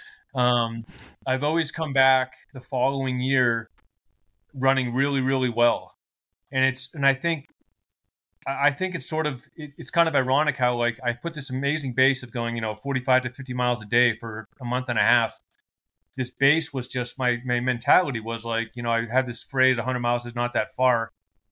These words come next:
But I sort of coined that phrase after two thousand eight when I did the A T. I'm like, I mean, a hundred miles, I'm like, good, good, good Lord, I just was forty-five days out there doing something.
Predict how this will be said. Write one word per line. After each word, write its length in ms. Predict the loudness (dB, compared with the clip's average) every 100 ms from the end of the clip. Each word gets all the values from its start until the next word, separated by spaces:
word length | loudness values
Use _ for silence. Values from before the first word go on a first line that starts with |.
| _ -4
But 80 | -2
I 40 |
sort 240 | 0 -2
of 60 | 0
coined 260 | -2 0 0
that 160 | 0
phrase 260 | 0 0 2
after 220 | 2 0
two 140 | -10 -2
thousand 360 | 0 0 -2
eight 160 | -2 0
when 80 | -2
I 60 | -2
did 160 | -2
the 140 | -2 -2
A 80 |
T. 260 | -2 -2 0
I'm 120 | 0
like, 260 | 0 -4 -6 _ _ _ _ _ _ _ _ _ _ _ _ _
I 40 | -2
mean, 100 | 0
a 40 |
hundred 180 | 2 4
miles, 380 | 6 6 4 0
I'm 80 |
like, 140 | -2 -2
good, 160 | -4
good, 180 | -4 -2
good 120 | -2
Lord, 280 | 2 4 4
I 40 | 2
just 200 | -2 -10
was 80 | -8
forty-five 520 | -2 -2 2 2 2
days 220 | 0 2
out 140 | 0 0
there 180 | -4 -4
doing 200 | -6 -4
something. 380 | -6 -6 -12